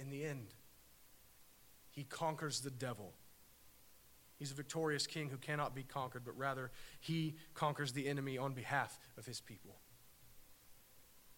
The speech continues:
And lastly, what good news is proclaimed to us in Christ's victory over the devil?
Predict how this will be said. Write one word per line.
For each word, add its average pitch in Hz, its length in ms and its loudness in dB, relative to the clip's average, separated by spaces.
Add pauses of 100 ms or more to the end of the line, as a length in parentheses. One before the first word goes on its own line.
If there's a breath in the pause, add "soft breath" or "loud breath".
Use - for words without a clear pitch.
(480)
And 135 120 0
lastly, 170 340 10
what 185 220 8
good 190 180 8
news 180 260 8
is 160 80 0
proclaimed 170 460 4
to 147 80 6
us 147 300 4
in 143 80 -2
Christ's 147 320 4
victory 139 420 -2
over 120 160 -4
the 117 100 -6
devil? 113 300 -6